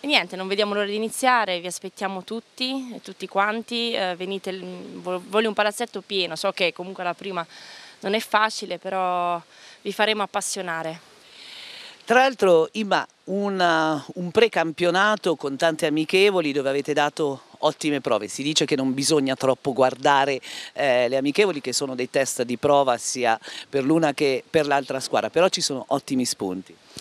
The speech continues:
Speaker 1: Beh, sicuramente siamo arrivate fino a qui con una buona consapevolezza, abbiamo lavorato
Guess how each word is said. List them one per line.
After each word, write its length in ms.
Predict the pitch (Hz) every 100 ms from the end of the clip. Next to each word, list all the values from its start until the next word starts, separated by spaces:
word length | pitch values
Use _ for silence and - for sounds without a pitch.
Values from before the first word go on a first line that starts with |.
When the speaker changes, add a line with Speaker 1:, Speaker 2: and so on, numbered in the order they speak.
| - -
Speaker 1:
Beh, 140 | - 226
sicuramente 520 | - 240 302 262 220
siamo 200 | 202 202
arrivate 420 | 208 214 214 214
fino 220 | - 214
a 40 | 202
qui 200 | - 226
con 180 | 202
una 340 | 202 196 185 185
buona 240 | 185 196 185
consapevolezza, 1040 | 202 190 185 196 190 180 - - 180 175
abbiamo 260 | 165 175 175
lavorato 800 | 180 185 185 - 190 180 180